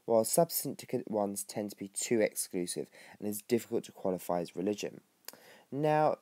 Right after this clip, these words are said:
this issue becomes more important when we consider whether religion has declined.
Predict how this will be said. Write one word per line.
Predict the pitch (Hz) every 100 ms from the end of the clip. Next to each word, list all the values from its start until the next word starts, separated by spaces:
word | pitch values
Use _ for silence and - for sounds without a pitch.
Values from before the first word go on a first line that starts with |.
| -
this | - 131 180 196
issue | 180 - 151
becomes | 131 - 131 123
more | 131 135
important | 127 - 120 117 - 98
when | -
we | 95
consider | - 104 - 123 110
whether | 98 95
religion | 98 98 90 87
has | - 90
declined. | - - 101 87 67